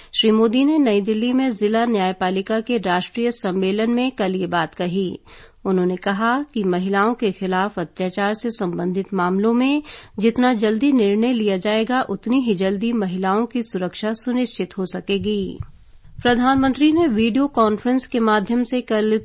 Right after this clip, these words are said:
तीन वंदे भारत रेलगाड़ियों को रवाना किया। श्री मोदी ने कहा कि इस समय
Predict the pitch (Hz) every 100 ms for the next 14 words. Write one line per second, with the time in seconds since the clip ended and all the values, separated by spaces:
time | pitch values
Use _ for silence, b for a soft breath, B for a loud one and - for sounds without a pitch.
0 | - 220 226 226 208 208 220 233 269 185
1 | 185 202 202 196 185 190 185 185 196 226
2 | 220 180 175 180 196 220 247 240 294 330
3 | b b b - 208 196 202 202 240 254
4 | 247 233 240 254 - 240 190 196 - 208
5 | 214 240 294